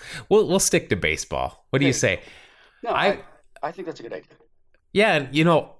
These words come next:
Speaker 1: I wanna talk baseball because as, as we've talked about in the past shows, I, I just got back from Japan where I went to the, the first two games of the Major League season this year between the, uh, Oakland A's and the Seattle Mariners, and I wanna talk about what I saw there 'cause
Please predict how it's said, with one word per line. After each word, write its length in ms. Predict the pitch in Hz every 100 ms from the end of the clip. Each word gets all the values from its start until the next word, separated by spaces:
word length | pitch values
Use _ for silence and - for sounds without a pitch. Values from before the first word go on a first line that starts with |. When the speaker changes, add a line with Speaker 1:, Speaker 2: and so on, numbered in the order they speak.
| -
Speaker 1:
I 240 | 123 151
wanna 180 | 151 131
talk 240 | 127 113
baseball 380 | 107 110 - 104
because 400 | 98 113 104 - - _ - - -
as, 320 | 117 120 113
as 200 | - 110
we've 140 | 110 101
talked 260 | 117 113
about 200 | 113 104
in 60 | 90
the 60 | 92
past 280 | 110 101 -
shows, 360 | 120 117 101
I, 160 | 101 95 -
I 140 | - 117
just 240 | 113 127
got 200 | 143 110
back 220 | 113 113
from 160 | - 110
Japan 640 | 104 - 113 107 107 95 107 _ _
where 500 | 95 98 95 92 92
I 140 | 95 104
went 300 | 107 98 -
to 160 | 120
the, 380 | 98 101 98 95
the 120 | 104
first 340 | 104 117 98 -
two 140 | 120
games 560 | 107 110 131 123 95 -
of 140 | 101
the 80 | 110
Major 320 | 104 104 107
League 220 | 101 101
season 360 | - 104 101 95
this 180 | 87 -
year 140 | 92
between 380 | 90 - 104 95
the, 260 | 92 90 - - - - - -
uh, 160 | - 87
Oakland 340 | 110 113 127 117
A's 340 | 120 123 110
and 100 | 110
the 60 | 101
Seattle 420 | - 120 117 101
Mariners, 640 | 104 113 113 101 90 98
and 180 | - 101
I 40 | 104
wanna 180 | 123 123
talk 300 | 113 113 -
about 280 | 110 107
what 140 | 107 98
I 60 | 87
saw 300 | - 101 113
there 240 | 95 82
'cause 340 | - 101 90